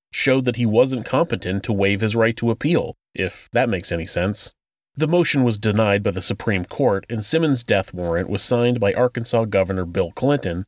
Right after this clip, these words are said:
on May thirty-first, nineteen ninety. Ronald Gene Simmons was executed by lethal injection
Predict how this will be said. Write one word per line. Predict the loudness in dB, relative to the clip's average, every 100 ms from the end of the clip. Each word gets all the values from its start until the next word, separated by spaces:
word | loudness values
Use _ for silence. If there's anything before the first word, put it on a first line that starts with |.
| _
on | 0 2
May | 2 2
thirty-first, | 0 -2 -4 0 0 0 -8 -8
nineteen | -4 -4 -4 -2
ninety. | 2 2 0 -6 -16 _ _ _
Ronald | 0 2 4 2 0
Gene | 0 2 2
Simmons | 0 2 2 2 0
was | -2 -2
executed | -4 -4 -8 -4 -2 0
by | 0
lethal | 0 0 0 0
injection | -2 2 0 0 -2 -6 -6